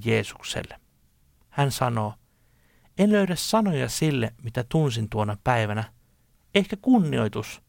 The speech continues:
ja olla siunattu ovat lähimpänä sitä. Universumin Herra kutsui minut tyttärekseen. Kuinka ihmeellistä se onkaan."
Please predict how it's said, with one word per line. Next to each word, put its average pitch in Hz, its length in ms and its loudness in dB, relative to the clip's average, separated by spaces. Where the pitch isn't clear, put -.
ja 180 120 4
olla 180 220 2
siunattu 139 600 -2
ovat 113 180 -2
lähimpänä 113 520 0
sitä. - 420 -10
Universumin 151 680 2
Herra 139 340 0
kutsui 117 400 -4
minut 113 280 0
tyttärekseen. 107 760 -2
Kuinka - 340 0
ihmeellistä 120 640 -2
se - 160 -6
onkaan." - 500 -6